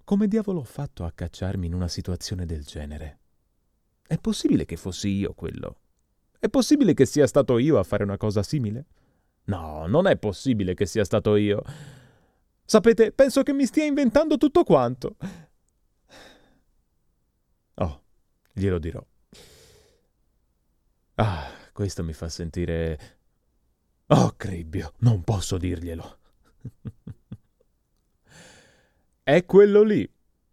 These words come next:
è quello lì che vi beccherà. <laughs> Ma buttatevi e rovinatevi la reputazione.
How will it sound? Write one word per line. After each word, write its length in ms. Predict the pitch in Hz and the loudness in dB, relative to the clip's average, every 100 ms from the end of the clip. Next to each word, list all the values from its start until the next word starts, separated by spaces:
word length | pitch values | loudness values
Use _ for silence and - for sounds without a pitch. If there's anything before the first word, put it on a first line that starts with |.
| _ - | _ -6
è 380 | 107 127 139 - | 0 0 0 -4
quello 440 | - 131 147 160 151 | 4 6 6 6 4
lì 380 | 160 175 - - | 4 2 0 -6
che 180 | - 113 | 0 0
vi 160 | 104 | 0
beccherà. 580 | 98 104 - 107 92 90 - | 0 -2 -2 -4 -2 -4 -8
<laughs> 2000 | - - _ - - _ _ _ _ - 135 - - - _ _ _ _ _ - | -18 -20 _ -18 -18 _ _ _ _ -20 -20 -20 -20 -20 _ _ _ _ _ 0
Ma 180 | 175 | 2
buttatevi 960 | 156 156 175 - 180 175 120 101 90 87 | 4 6 6 4 2 4 2 0 0 2
e 80 | 120 | 4
rovinatevi 680 | 139 143 143 175 180 165 151 | 4 6 6 4 2 2 4
la 80 | 151 | 4
reputazione. 920 | 151 147 135 117 - 123 104 82 | 4 4 2 2 0 0 0 -4